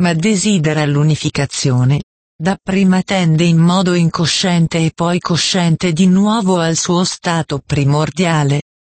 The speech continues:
nel quale era nella stessa mia volontà, finché non si includeva una volontà contraria, alla quale quello spirituale cadeva vittima nella libera volontà.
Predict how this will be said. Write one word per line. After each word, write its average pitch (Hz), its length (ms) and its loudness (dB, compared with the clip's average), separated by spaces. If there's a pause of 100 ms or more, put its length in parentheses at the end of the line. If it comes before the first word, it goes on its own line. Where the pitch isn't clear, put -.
(100)
nel 190 180 2
quale 190 400 -2
era 170 320 0
nella 202 380 2
stessa - 560 -4
mia 165 280 2
volontà, 147 640 0 (400)
finché 180 420 0
non 165 180 2
si - 160 -2
includeva 156 720 0
una 139 220 0
volontà 147 520 0
contraria, 147 800 0 (380)
alla 160 320 0
quale 160 480 -2
quello 156 360 0
spirituale 165 1000 0
cadeva 175 600 0
vittima 180 480 0
nella 175 300 4
libera 156 560 0
volontà. 151 580 -2